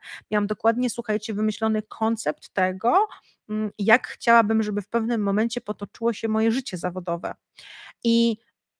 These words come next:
jakby to lata trwało, e, że ciągle jakby było nie, nie, nie, nie, nie. I ja się w pewnym momencie poddałam i powiedziałam: „Okej, dobra, no będzie jak będzie, tak? Jakby nie będę się upierać, jakby puszczam to wszystko, ma tak być, jak będzie”.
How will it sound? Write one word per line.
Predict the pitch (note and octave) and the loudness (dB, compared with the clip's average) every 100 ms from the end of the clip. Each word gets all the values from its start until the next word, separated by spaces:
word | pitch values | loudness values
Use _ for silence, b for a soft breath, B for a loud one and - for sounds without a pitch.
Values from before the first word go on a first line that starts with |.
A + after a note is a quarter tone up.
| _ | _
jakby | G#3 G#3+ A3+ A#3+ - - | -2 2 6 6 4 0
to | B3+ | 4
lata | C4 D#4+ - E3 G3 _ _ _ | 4 4 4 2 2 _ _ _
trwało, | - - F#3+ F3 F#3+ C#4 - - | -10 2 4 6 4 4 0 -10
e, | D#3+ - - | -12 -12 -4
że | A3 A3+ | 0 0
ciągle | - C4+ C4+ | 2 2 2
jakby | C4 A3+ A3 | 0 0 -2
było | A3 A#3 G#3+ | 0 2 2
nie, | G#3+ C4 | 2 0
nie, | B3 A3 A#3+ | 0 0 0
nie, | A3 G#3 A3 | 0 0 0
nie, | G#3 G3+ G#3 | -2 -2 0
nie. | F#3+ D#3+ B B B B | -2 -2 B B B B
I | G#3+ | 2
ja | C#4 | 2
się | F#4 | 0
w | - | -4
pewnym | C#4 B3 A3+ | -4 -2 0
momencie | A3+ A#3 A#3 | 0 -2 -6
poddałam | - G3+ F#3+ E3+ G3+ | -6 -4 2 2 2
i | |
powiedziałam: | A#3 A#3+ A#3 B3+ | -2 -2 0 0
„Okej, | C4 G#3+ G3 | 0 -2 0
dobra, | G#3 G3 F3 | 2 2 2
no | F#3+ | 2
będzie | G#3 B3 A#3 | 2 2 2
jak | A3+ | 2
będzie, | A#3 G#3 E3+ D#3 - | 2 2 0 -4 -2
tak? | G#3 B3 | 0 0
Jakby | G#3 G#3 G3+ G#3+ | -4 -6 0 2
nie | G#3+ | 2
będę | A3 A#3+ G#3+ | 0 0 0
się | G3+ - | -2 -6
upierać, | G3+ - A3+ B3 B3+ - | -10 -4 2 4 2 0
jakby | - G#3 G#3+ | -6 -4 -4
puszczam | G#3+ C4 - F3+ F#3 | -4 -10 -6 -6 -4
to | |
wszystko, | F3+ - G#3 - B3 C#4+ B B _ | -8 -10 -12 -6 0 0 B B _
ma | G#3 A#3+ | 2 4
tak | - A3 G3+ | 4 2 0
być, | A3 - | -2 0
jak | G3 | 0
będzie”. | F#3 E3+ F3 | 2 2 4